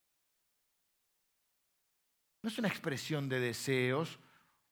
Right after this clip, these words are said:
¿Mm? Ahora, dentro de eso, así, hay, a veces tomamos riesgos, a veces tomamos responsabilidades, a veces creemos que, que, bueno, que Dios, estamos en un periodo de, de,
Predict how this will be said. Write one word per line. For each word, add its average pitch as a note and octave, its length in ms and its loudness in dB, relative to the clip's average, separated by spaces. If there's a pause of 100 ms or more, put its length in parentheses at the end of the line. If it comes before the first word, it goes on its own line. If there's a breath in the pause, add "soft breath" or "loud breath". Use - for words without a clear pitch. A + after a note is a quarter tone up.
(340)
¿Mm? D3+ 160 -8 (800 soft breath)
Ahora, F#3+ 480 12
dentro G3+ 360 2
de A3+ 100 6
eso, A3+ 220 2
así, A#3+ 360 4
hay, D3+ 260 4
a C#3+ 80 8
veces D#3+ 240 0
tomamos D3+ 320 0
riesgos, A3+ 400 4
a D#3+ 40 2
veces D3 160 -4
tomamos D3 280 -4
responsabilidades, D3 1000 4 (220 loud breath)
a C3+ 80 2
veces E3 260 2
creemos D#3+ 400 4
que, - 520 0
que, B2 240 0
bueno, A#3 280 6
que D3 120 -2
Dios, C#3+ 260 -4 (240 loud breath)
estamos D3 420 0
en D3 80 0
un D3 140 2
periodo C#3 500 2
de, A#2+ 200 -4
de, A#2+ 440 -8